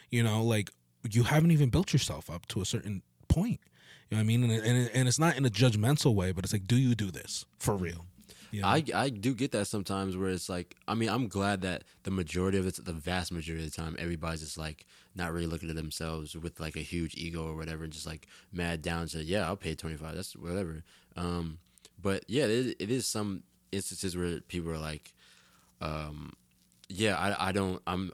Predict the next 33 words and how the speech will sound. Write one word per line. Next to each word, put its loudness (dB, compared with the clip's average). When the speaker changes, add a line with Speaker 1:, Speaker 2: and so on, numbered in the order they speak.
Speaker 2:
I -6
don't -2
wanna -2
do -2
this," 0
or, -2
"I -2
don't -2
wanna -6
do -2
that," -2
or, -6
"I -2
need -4
more -2
time," -2
or, -2
"I -2
need -2
more," -2
like, -6
"I, -2
I -4
can't 0
do 2
it 2
without 0
more 0
time," -4
or -2
whatever. 2
That's -2
like, -4